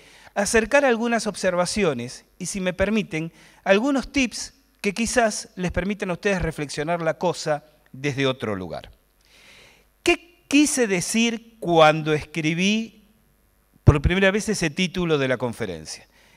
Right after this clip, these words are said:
"Espiritualidad y fe-, y, e investigación ovni son irreconciliables". Es obvio, o por lo menos es obvio para quienes hace unos cuantos años que deambulamos en estos andariveles,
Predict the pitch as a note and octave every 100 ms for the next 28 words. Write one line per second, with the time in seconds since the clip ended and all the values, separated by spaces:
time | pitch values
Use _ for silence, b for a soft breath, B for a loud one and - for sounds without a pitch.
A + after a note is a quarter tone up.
0 | - F3+ - F#3+ F#3+ F#3+ F3+ G3 A3 A3
1 | - E3+ F3+ F3+ D#3 D3+ D3+ D3+ C3 D3
2 | C#3+ F3+ F#3 F3+ D#3+ - F3 F3+ D#3+ B2+
3 | B2 G#2+ - C3+ D#3+ A2+ - - - _
4 | b b b b b b b b b _
5 | - D#4 - D4 G3+ C#3 B2+ B2+ D3 -
6 | _ C3 D3+ F3 B3+ A#3+ A3 A#3 A#3+ A#3+
7 | A#3 E3+ D#3 D#3+ D#3+ D3 F#3 G3+ F3 -
8 | G3 G3 F3 F#3 G3 E3+ D3 C#3+ C#3 C#3+
9 | E3 F3 E3+ - C3+ D3+ - D3+ - C3+
10 | C3+ C3+ B2+ G2+ G2+ -